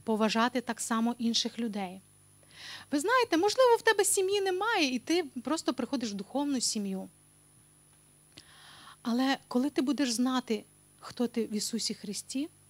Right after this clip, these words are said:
тобі буде легко поважати інших людей. Тобі буде легко сприймати інших людей. І я зрозуміла, що, що це рішення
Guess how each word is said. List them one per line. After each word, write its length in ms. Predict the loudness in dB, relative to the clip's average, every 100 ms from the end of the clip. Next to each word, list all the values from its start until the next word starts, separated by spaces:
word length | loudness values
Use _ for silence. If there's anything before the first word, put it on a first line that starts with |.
| _ _ _ _ _ _ _ _
тобі 160 | -4 -2
буде 200 | 0 0
легко 360 | -2 -6 -10 -10
поважати 520 | -8 -6 -6 -6 -6
інших 460 | -6 -8 -8 -14
людей. 320 | -16 -14 -16 -20 _ _ -20 -20 -8
Тобі 180 | 2 2
буде 240 | 4 4
легко 500 | 6 6 4 2 -4
сприймати 640 | -2 0 2 4 2 -2 -6
інших 480 | -4 -2 -2 -4 -4
людей. 420 | -4 -6 -8 -14 _ _ _ _ _ -20 -20 -16 -10 0
І 100 | 4
я 140 | 4
зрозуміла, 800 | 6 4 4 4 4 2 2 0 -8 -20 -18 -2
що, 500 | 0 4 6 6 2 _ _ -20 -20 -20 _ _ _ _ _ _ _ _ -2
що 200 | 2 2
це 240 | 4 6
рішення 680 | 8 8 8 4 2 0